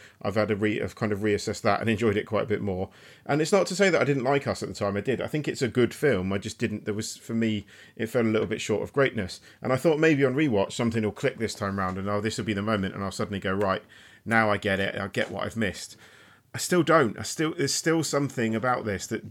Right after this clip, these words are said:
that stops it from not, from, from quite being great. I don't know. I don't know whether,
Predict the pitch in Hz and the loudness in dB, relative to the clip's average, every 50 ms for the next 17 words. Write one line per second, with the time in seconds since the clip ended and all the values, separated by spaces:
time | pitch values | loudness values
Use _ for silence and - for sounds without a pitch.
0 | 110 107 113 113 110 - 113 - - 131 120 - - - 120 107 - - 113 107 | -6 -2 -2 -2 -2 -2 -6 -6 -4 -4 -4 -4 -4 -4 -6 -4 -4 -6 -6 -4
1 | 110 110 107 113 123 117 117 - - - - - 113 113 104 - - - - - | -4 -4 -2 -4 -4 -4 -6 -6 -10 -14 -10 -6 -6 -6 -6 -6 -10 -14 -14 -14
2 | - - 120 113 - - 127 120 - - 117 110 104 101 98 - 120 113 101 - | -10 -6 -6 -6 -4 -2 -2 -2 -2 -2 -2 -2 -2 -2 -4 -2 -2 -2 -2 -4
3 | - - - - _ - - - - - - - - 226 - 254 156 160 165 151 | -6 -12 -20 -20 _ -20 -20 -20 -20 -20 -14 -10 -8 -4 0 0 0 0 0 0
4 | 147 135 - 135 - - 156 143 143 143 135 135 123 127 123 120 | 0 0 0 -2 -2 0 0 0 2 2 2 2 2 2 2 0